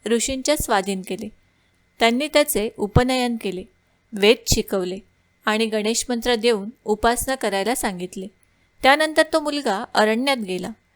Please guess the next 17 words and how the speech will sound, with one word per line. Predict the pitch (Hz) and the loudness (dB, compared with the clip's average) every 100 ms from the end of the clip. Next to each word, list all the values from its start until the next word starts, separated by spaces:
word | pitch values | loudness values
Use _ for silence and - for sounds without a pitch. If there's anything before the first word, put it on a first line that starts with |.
| - | -2
त्याने | 214 214 | 0 0
एक | - 208 220 | 0 0 -2
सहस्र | - 220 214 220 - 233 | -2 -2 0 -2 -2 0
वर्षे | 220 220 233 - | 0 0 -2 0
तप | 214 214 - | -2 0 2
करून | 240 196 - _ _ 220 | 2 0 -14 _ _ 0
गणेशाला | 214 226 233 269 208 240 | 2 2 2 0 -2 -6
प्रसन्न | - 226 262 269 277 240 | -2 -2 0 -2 -2 -4
केले. | 190 190 214 - - - - _ _ - 220 | -6 -8 -12 -16 -18 -20 -20 _ _ -4 2
गणेश | 262 294 247 - - | 4 4 0 -4 0
प्रसन्न | 226 226 277 285 | 2 4 2 0
झाले | 254 226 175 - _ _ _ - | -2 -2 -4 -10 _ _ _ -6
व | 226 | -2
त्यांनी | 233 226 226 | 2 2 2
मुलाला | 240 214 208 226 | 0 2 2 2
दर्शन | 208 208 196 226 226 | 2 0 0 -2 0
देऊन | 233 190 | 0 -2